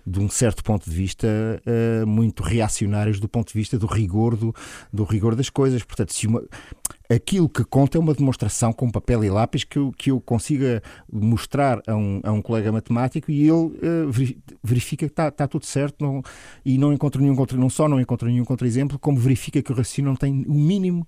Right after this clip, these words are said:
a mínima possibilidade de, de ter buraco. A ideia, isto foi em setenta e seis, a ideia de ter uma demonstração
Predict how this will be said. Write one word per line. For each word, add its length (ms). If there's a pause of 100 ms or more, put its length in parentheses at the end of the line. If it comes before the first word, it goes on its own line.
(140)
a 60
mínima 220
possibilidade 340
de, 140 (480)
de 60
ter 160
buraco. 340 (500)
A 80
ideia, 580 (160)
isto 240
foi 120
em 60
setenta 300
e 40
seis, 600
a 80
ideia 440
de 220
ter 300
uma 280
demonstração 680